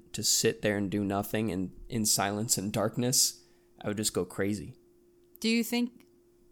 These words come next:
Speaker 2: it would be against the rules to fall asleep?
Speaker 1: I think so.
Speaker 2: Oh,
Speaker 1: I
Speaker 2: God,
Speaker 1: think you have
Speaker 2: I
Speaker 1: to
Speaker 2: feel
Speaker 1: be
Speaker 2: like
Speaker 1: consciously not doing anything.
Speaker 2: God, I feel like I would fall asleep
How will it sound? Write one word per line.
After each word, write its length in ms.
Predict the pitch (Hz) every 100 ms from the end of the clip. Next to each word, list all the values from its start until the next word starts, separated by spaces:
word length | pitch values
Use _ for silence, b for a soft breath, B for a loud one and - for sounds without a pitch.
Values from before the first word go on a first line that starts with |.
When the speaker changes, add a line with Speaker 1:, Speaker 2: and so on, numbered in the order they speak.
| _ _ _ - _ _ -
Speaker 2:
it 100 | 190
would 160 | 190
be 160 | 175 175
against 420 | 170 165 165 -
the 120 | 165
rules 360 | 160 160 165 -
to 120 | -
fall 220 | 156 147 147
asleep? 420 | - 135 165 - - _ _ _ _ _ _ b b b b b _ _ - -
Speaker 1:
I 100 | 156
think 220 | - 101
so. 240 | - - - - - - _ _ _ _ _ -
Speaker 2:
Oh, 140 | 147 - -
Speaker 1:
I 60 |
Speaker 2:
God, 60 | 120
Speaker 1:
think 160 | 139 123
you 40 |
have 80 | 123
Speaker 2:
I 20 |
Speaker 1:
to 60 | 208
Speaker 2:
feel 40 |
Speaker 1:
be 40 |
Speaker 2:
like 80 | 104
Speaker 1:
consciously 720 | - 101 95 107 - 101 101 92
not 380 | - 107 90
doing 260 | 87 78 71
anything. 400 | 71 - - 123 - _ _ _ _ _ -
Speaker 2:
God, 160 | 180 156
I 80 | 151
feel 240 | - 196
like 140 | 190
I 120 | 175 160
would 180 | 151
fall 220 | - 151 143
asleep 460 | - 156 160 -